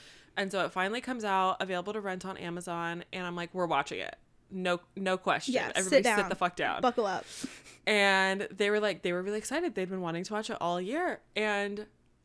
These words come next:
Speaker 1: I was laughing the hardest, and I knew when the jokes were coming.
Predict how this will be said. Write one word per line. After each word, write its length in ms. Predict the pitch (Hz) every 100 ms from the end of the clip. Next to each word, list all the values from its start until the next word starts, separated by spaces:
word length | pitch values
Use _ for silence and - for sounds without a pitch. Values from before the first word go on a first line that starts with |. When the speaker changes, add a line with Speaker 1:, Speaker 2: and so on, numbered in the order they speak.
| -
Speaker 1:
I 480 | 196 202 254 302 339 - 220
was 200 | 226 202
laughing 280 | 190 226
the 60 | 214
hardest, 500 | - 175 226 302 -
and 100 | 214
I 100 | 185
knew 240 | 180 185 214
when 120 | 254
the 80 | 247
jokes 280 | 185 160 -
were 80 |
coming. 320 | 170 156 147